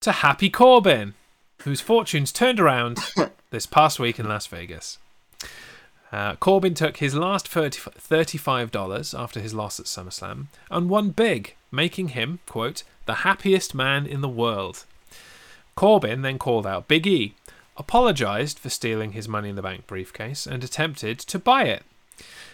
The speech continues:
Uh, Big E declined and instead tried to wind up Corbin, but he failed, finally got annoyed himself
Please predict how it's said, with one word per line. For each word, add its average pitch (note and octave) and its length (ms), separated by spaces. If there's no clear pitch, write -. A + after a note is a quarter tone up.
Uh, G#2 120
Big D#3+ 200
E E3+ 100
declined A2+ 720
and B2+ 100
instead C3 600
tried A2+ 320
to B2 260
wind A2+ 400
up G2 220
Corbin, D3+ 480
but G2 200
he A2+ 140
failed, G2+ 500
finally D3+ 300
got C#3 180
annoyed C#3 380
himself G#3 760